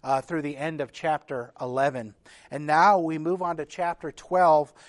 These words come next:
which now he begins talking about our growth in that, our growth in the likeness of Christ, our growth in righteousness and in holiness, and what it is to,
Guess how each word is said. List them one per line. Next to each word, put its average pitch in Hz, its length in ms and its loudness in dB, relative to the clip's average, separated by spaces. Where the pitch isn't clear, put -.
which 160 260 -6
now 214 240 2
he 214 120 -6
begins 180 460 -6
talking 208 400 -4
about 160 340 -4
our 175 140 0
growth 156 640 -4
in 185 320 -6
that, - 420 -12
our 160 180 2
growth 165 640 -2
in 185 400 -6
the 151 160 -2
likeness 156 540 -6
of 139 100 -16
Christ, 131 460 -8
our 165 140 0
growth 151 520 -4
in 160 160 -8
righteousness 151 840 -8
and 143 180 -10
in 143 120 -4
holiness, 151 840 -8
and 143 420 -10
what 147 260 -4
it 147 120 -6
is 147 260 -6
to, 135 220 -14